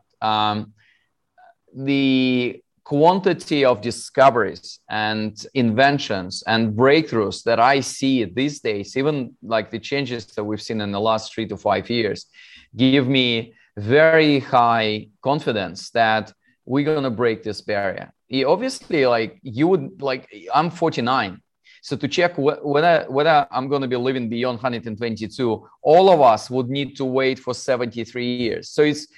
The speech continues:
in a way, it's easy for me to be, you know, as visionary as that, because we're talking about, uh, big numbers here, that whole population of the planet or even developed world. Uh, so that's why you should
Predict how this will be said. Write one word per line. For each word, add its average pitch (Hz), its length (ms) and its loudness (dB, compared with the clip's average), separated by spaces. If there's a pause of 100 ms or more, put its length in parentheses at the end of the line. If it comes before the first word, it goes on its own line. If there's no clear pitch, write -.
(220)
in 202 140 2
a 190 40 2
way, 220 140 8
it's 208 240 -2
easy 208 280 -2
for 170 180 -4
me 143 140 -2
to 131 140 -6
be, 143 480 -2 (280)
you 127 140 -8
know, 120 120 -6
as 123 280 -2
visionary 135 640 -4
as - 160 -12
that, - 340 -4
because 131 380 -2
we're 143 120 0
talking 196 300 0
about, 160 360 4 (480)
uh, 110 360 -4 (460)
big 135 200 -4
numbers 131 380 4
here, 101 280 -2
that 117 240 0
whole 156 240 0
population 139 580 0
of 110 100 -4
the 113 80 -2
planet 123 380 -4
or 113 160 -4
even 127 280 -2
developed 123 440 0
world. 92 380 -10 (560)
Uh, 113 240 -2
so - 180 -8
that's 190 340 -2
why 139 720 2 (360)
you 139 160 -2
should 143 500 -2